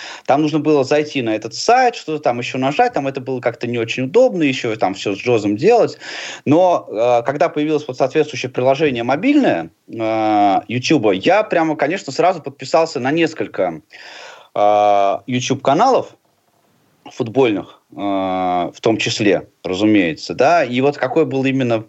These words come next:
прям вот самый-самый первый, я, конечно, э, сейчас, наверное, ск-, сказать, э, не, не смогу, но это точно был ш-, вот что-то было Василий Уткин, то, что делал,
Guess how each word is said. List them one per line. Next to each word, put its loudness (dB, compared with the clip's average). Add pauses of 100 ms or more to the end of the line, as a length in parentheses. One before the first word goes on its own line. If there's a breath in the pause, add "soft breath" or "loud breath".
(140)
прям 0
вот -6 (400 loud breath)
самый-самый -2
первый, -2
я, 4
конечно, 0 (100)
э, -18
сейчас, -2
наверное, 0
ск-, -10
сказать, 0 (600 loud breath)
э, 2
не, 0
не 2
смогу, 0
но 2
это 0
точно 0
был -2
ш-, -14
вот -6
что-то -4
было 2
Василий -2
Уткин, 0
то, 4
что -2
делал, 2